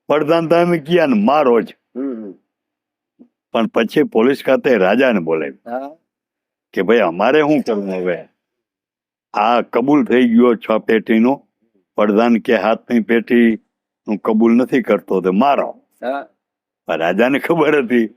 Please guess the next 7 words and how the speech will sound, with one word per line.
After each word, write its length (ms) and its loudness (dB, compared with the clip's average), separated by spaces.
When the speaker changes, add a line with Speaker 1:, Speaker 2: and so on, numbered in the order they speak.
Speaker 1:
કે 140 2
રોગે 280 2
રોગો 300 2
મારવો, 520 2
આ 120 0
નિર્દોષ 520 2
છે. 320 -4